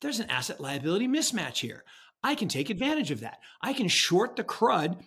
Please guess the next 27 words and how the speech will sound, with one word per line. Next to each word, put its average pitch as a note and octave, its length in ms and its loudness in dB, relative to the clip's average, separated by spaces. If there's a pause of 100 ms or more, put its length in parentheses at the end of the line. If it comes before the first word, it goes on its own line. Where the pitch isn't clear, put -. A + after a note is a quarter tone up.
(280)
out D3+ 160 4
of E3 180 0
this E3+ 180 0
security, D#3+ 480 2
and D3 120 -4
I F3+ 120 0
can G3+ 160 -2
go G#3 160 4
long, A3 460 2
and F3+ 100 -2
I A#3+ 80 0
can C4+ 100 0
take A3+ 180 -2
no F3+ 260 6
risk. A#3+ 440 -2 (120)
I E3+ 100 -2
can A3+ 100 -2
take G#3 160 -2
no F3 320 4
risk, D#3+ 340 -2 (400)
but D3+ 140 -2
I E3 100 2
can G3 160 -2
force B3 580 0
the F3 80 -6
price - 380 0
down." D3 320 -4